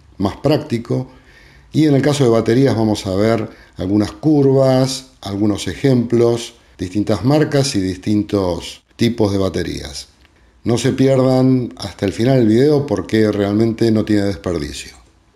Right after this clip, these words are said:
Así que, bueno, arrancamos sin más entonces. Bien, vamos a comenzar con el cálculo de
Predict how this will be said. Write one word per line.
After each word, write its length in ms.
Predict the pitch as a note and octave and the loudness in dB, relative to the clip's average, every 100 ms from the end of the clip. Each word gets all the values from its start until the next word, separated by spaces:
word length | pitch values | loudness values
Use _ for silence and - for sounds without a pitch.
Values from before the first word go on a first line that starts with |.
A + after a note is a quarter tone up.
| _ | _
Así 300 | - - A#2+ | -8 -4 -2
que, 420 | - B2+ B2+ - - | 0 0 0 -6 -10
bueno, 360 | G2+ E2+ C#2 C#2 _ _ _ | -4 -4 -4 -10 _ _ _
arrancamos 600 | - G2 G#2+ A2+ B2+ B2 | -6 0 0 2 2 0
sin 160 | - G2+ | 0 -2
más 260 | E2 C#2+ E2+ | -2 -6 -10
entonces. 600 | D#2+ D#2 C#2 C2+ - - _ _ _ _ _ _ _ _ _ _ _ _ _ | -10 -12 -14 -18 -20 -20 _ _ _ _ _ _ _ _ _ _ _ _ _
Bien, 240 | - E2 - - _ _ _ _ _ _ | -4 -2 -4 -12 _ _ _ _ _ _
vamos 300 | - B2 A#2 | -2 -2 0
a 60 | A2 | -2
comenzar 680 | F#2 G2 F#2+ C#3+ D3 D3 - - _ _ | -2 -2 -2 -2 -2 -4 -10 -20 _ _
con 400 | A#2 B2 C3 - - | -2 0 -2 -6 -6
el 220 | G2 E2+ | -6 -4
cálculo 500 | A2+ A#2 A#2 B2 A2 | -2 -2 -2 0 0
de 400 | F#2+ A2+ A#2 | 0 -2 -4